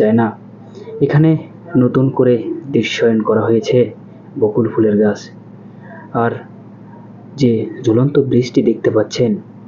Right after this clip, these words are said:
সেটি অনেক আগে থেকেই অনেক সুন্দর ধারাবাহিকতায় নিয়ে চলছে এই শুটিং স্পটটি। তারপরেও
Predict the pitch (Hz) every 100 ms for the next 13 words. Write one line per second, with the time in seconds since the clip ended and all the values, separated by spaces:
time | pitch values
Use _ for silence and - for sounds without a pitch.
0 | - - - - - - - - 123 110
1 | 110 98 - 104 101 101 113 131 123 123
2 | 104 - - - - - - - - -
3 | - - - 127 139 131 - 143 139 135
4 | 123 131 123 135 120 127 123 127 123 113
5 | - - - 120 117 - 110 104 117 110
6 | 107 - - - - - 117 107 110 -
7 | - 107 - 110 101 - 110 98 - -
8 | - - - - 127 131 127 123 123